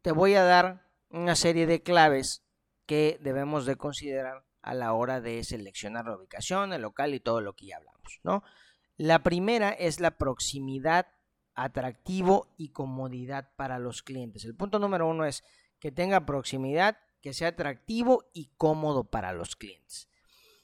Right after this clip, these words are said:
Estas características influyen directamente en la capacidad de atraer clientela. Si el local es, tiene una, una ubicación, una conectividad cerca, tiene, es atractivo, tiene una bonita decoración, es cómodo y obviamente la gente se siente a gusto, es ideal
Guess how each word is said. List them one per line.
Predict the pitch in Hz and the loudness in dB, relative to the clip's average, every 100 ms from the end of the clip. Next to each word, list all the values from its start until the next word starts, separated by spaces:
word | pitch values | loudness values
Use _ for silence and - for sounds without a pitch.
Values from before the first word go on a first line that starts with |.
| _ _ - | _ _ -4
Estas | 202 262 208 | 0 0 2
características | 175 156 135 160 175 202 170 151 | 2 2 2 0 0 -2 -2 -2
influyen | 143 151 170 170 | -6 -4 -6 -4
directamente | 151 151 - 151 147 147 | -2 -4 -4 -4 -4 -2
en | 160 | -2
la | 143 | -2
capacidad | 123 117 - 123 - 135 | -4 -8 -8 -8 -8 -4
de | 139 | -2
atraer | 143 101 110 | -2 -6 -12
clientela. | - 127 131 214 220 | -8 -8 -2 0 0
Si | 110 123 | -4 -10
el | |
local | 110 - 175 | -12 -6 -4
es, | 170 - | -4 -4
tiene | 151 151 | -2 0
una, | 156 147 123 - | 0 0 -4 -8
una | 139 147 151 | -6 -2 0
ubicación, | 127 113 110 147 | -2 -4 -6 -4
una | 147 147 | -4 -6
conectividad | 147 120 110 - 113 117 117 | -4 -6 -6 -12 -8 -6 -8
cerca, | 120 104 98 | -12 -14 -16
tiene, | 104 160 170 170 _ | -12 -10 -8 -12 _
es | 143 135 | -12 -10
atractivo, | 156 - 120 - 156 151 | -8 -10 -12 -8 -6 -6
tiene | 135 143 | -8 -8
una | 151 | -4
bonita | 135 123 131 139 | -4 -4 -8 -10
decoración, | 120 - 98 104 139 143 143 | -10 -10 -10 -8 -4 -4 -4
es | 110 | -8
cómodo | - 156 151 127 113 113 _ _ _ _ | -2 0 0 -6 -8 -10 _ _ _ _
y | 147 147 151 156 | -8 -2 0 2
obviamente | 147 143 147 | 0 -2 -4
la | 147 | -6
gente | 127 143 | -6 -10
se | - | -12
siente | 151 165 | -6 -4
a | |
gusto, | 180 190 - 214 - _ _ | -2 -4 -4 -8 -10 _ _
es | 151 143 139 - _ _ _ _ | -10 -8 -10 -16 _ _ _ _
ideal | - 127 127 131 139 139 143 | -14 -10 -6 -4 -4 -6 -10